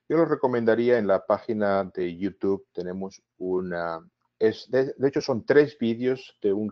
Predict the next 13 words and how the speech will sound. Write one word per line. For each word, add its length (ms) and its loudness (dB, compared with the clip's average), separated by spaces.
caso 840 2
de 140 0
éxito. 500 0
Tuvimos 340 -4
en 160 0
la, 440 2
en 220 -4
la, 420 0
eh, 580 -6
New 260 2
Mexico 560 2
State 520 2
University, 1000 0